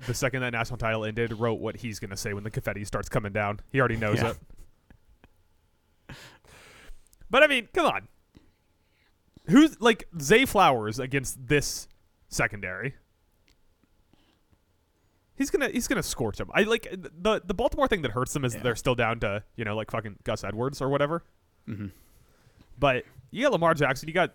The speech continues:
Speaker 1: you got Zay Flowers, you got Isaiah Likely, who suddenly is the second best tight end in the entire league. An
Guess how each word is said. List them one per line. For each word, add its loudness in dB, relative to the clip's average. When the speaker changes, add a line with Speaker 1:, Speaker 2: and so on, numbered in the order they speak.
Speaker 1:
you 0
got 2
Zay 2
Flowers, 2
you -2
got 4
Isaiah 2
Likely, -2
who -2
suddenly 0
is -2
the -4
second -4
best -4
tight 2
end -2
in -6
the -8
entire -2
league. -6
An 0